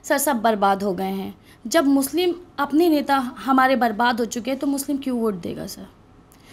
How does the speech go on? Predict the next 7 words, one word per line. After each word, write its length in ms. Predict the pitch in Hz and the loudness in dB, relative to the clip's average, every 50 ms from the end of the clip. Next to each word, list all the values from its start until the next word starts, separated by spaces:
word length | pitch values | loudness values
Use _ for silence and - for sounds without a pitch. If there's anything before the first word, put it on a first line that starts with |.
| - - - - | -20 -14 -6 -4
इतनी 260 | 302 - - 320 339 | -2 2 4 4 4
बहुमूल्य 640 | 285 269 277 233 269 285 277 311 311 302 311 311 311 | 4 4 2 2 4 4 4 4 4 4 2 0 0
सीट 320 | 311 - 285 285 294 277 | -2 -4 -2 -2 -4 -4
पे 320 | 285 - 269 254 247 254 | -6 -6 -4 -2 -2 -2
सर, 160 | 247 - 285 277 | -2 -2 -2 0
मेरी 220 | 269 269 269 262 | 0 0 0 0
बात, 180 | 254 254 254 | -2 -2 -2